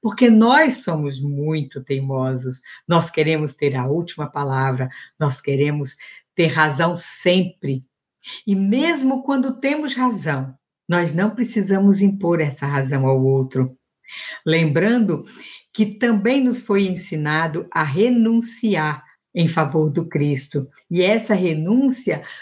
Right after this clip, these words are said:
nos pede calar, quando o outro pode até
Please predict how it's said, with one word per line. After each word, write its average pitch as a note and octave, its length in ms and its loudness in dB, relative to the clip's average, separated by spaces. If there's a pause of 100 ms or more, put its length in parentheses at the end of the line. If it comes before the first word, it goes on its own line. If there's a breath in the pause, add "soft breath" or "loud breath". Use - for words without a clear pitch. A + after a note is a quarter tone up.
(100)
nos F3+ 300 0
pede G3+ 680 0 (160)
calar, B3 520 -2 (300)
quando G#3 340 2
o F#3+ 80 2
outro A3 600 -2 (360 soft breath)
pode G#3+ 280 2
até C4 240 0